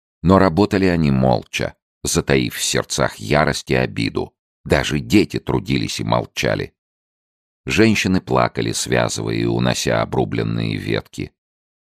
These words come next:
Когда Уокер это увидел, он так захохотал, что чуть не свалился с седла. Весть о новом повороте событий облетела остров и страшно насмешила всех туземцев.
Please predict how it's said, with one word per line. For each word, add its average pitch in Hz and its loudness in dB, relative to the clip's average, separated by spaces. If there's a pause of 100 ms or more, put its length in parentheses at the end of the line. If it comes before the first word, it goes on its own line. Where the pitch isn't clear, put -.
(460)
Когда 82 4
Уокер 80 4
это 67 0
увидел, 67 0 (200)
он 87 4
так 95 4
захохотал, 101 2
что - 0
чуть - -2
не 92 2
свалился 76 4
с - -6
седла. 57 -2 (400)
Весть 76 4
о 65 0
новом 58 2
повороте 62 2
событий 87 2
облетела 69 4
остров 62 2
и 80 2
страшно 101 0
насмешила 69 0
всех - -2
туземцев. - -2